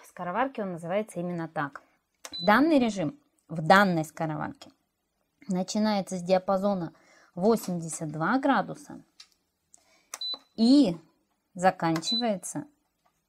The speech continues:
сто пятьдесят градусов. Что, в общем-то, дает очень широкое поле для деятельности. В данной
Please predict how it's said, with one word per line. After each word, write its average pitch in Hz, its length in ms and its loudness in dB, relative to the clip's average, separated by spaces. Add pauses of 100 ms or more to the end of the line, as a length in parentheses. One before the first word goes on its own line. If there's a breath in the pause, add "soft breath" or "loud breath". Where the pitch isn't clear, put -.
(600)
сто 240 420 2
пятьдесят 175 720 -4
градусов. - 680 -6 (3000)
Что, - 380 2
в 170 140 -2
общем-то, 262 720 4 (1600)
дает 202 500 2 (480 soft breath)
очень 240 680 12
широкое 156 480 -6
поле 220 400 4 (720 soft breath)
для 175 180 -4
деятельности. - 720 -10 (380 loud breath)
В 151 160 -12
данной 214 580 4